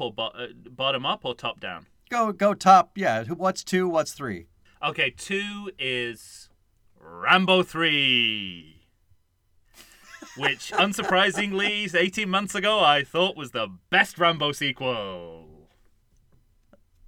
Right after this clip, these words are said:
Speaker 2: You thought it was the best?
Speaker 1: There's, there's a
Speaker 2: Wow.
Speaker 1: certain,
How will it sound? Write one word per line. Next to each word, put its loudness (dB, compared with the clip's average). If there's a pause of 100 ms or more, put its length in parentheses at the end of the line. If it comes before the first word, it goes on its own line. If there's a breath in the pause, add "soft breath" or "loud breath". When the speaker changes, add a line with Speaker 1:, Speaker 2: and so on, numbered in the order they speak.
(100)
Speaker 2:
You 0
thought 2
it -2
was -2
the -4
best? 0 (1300)
Speaker 1:
There's, 0 (100)
there's -2
a -2
Speaker 2:
Wow. 4
Speaker 1:
certain, -12